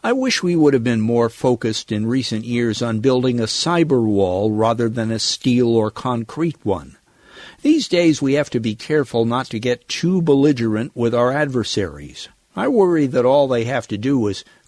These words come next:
click once and it's lights out over here. As for walls, I heard one wag on a British radio talk show who said he favored a U S border wall, but not one limited to the border with Mexico.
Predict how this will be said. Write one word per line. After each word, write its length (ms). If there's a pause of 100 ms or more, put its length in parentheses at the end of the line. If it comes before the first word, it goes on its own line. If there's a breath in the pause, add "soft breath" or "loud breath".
click 420
once 540
and 160
it's 180
lights 460
out 280
over 280
here. 420 (760 soft breath)
As 180
for 220
walls, 720 (320 soft breath)
I 80
heard 300
one 360
wag 380
on 160
a 60
British 540
radio 460
talk 420
show 320
who 160
said 380 (400 soft breath)
he 220
favored 480
a 80
U 320
S 200
border 440
wall, 400
but 240
not 280
one 400
limited 420
to 100
the 120
border 460
with 240
Mexico. 720